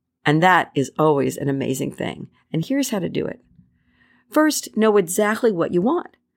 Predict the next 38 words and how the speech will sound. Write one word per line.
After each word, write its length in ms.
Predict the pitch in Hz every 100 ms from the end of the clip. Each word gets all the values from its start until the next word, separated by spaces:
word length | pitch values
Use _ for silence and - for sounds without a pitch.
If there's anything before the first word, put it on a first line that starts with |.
| _ _
Whether 340 | 202 220 269
it's 120 | 294 277
a 60 |
goal, 460 | 190 175 175 175 185
a 60 |
dream, 360 | 156 160 160 170
or 80 | 165
a 80 | 139
plan, 520 | - 196 156 151 180 _ _ _
imagine 480 | 226 226 262 349 262
it 220 | 175 - -
and 100 | 175
see 260 | - 277 277
it 40 |
as 120 | 180
clearly 580 | - - 269 277 285 254
as 100 | 233
you 140 | 214 208
can. 500 | - 165 123 95 - - - _ _ _ _ _ _ _ _ _ -
Next, 380 | 247 269 - 226
realize 480 | 240 302 269 247
that 160 | 233 190
you 80 | 196
don't 380 | 156 185 208 202
know 240 | 202 196
what's 200 | 170 170
truly 400 | - 202 196 190
in 120 | 175
your 120 | 170
highest 400 | 147 165 160 160
and 140 | 165 147
best 220 | 147 -
interests 520 | 151 143 156 143 - -
or 80 | -
the 100 | 165
best 420 | 160 196 202 -
possible 540 | - 175 165 165 160 -
outcome. 520 | 147 - - 135 -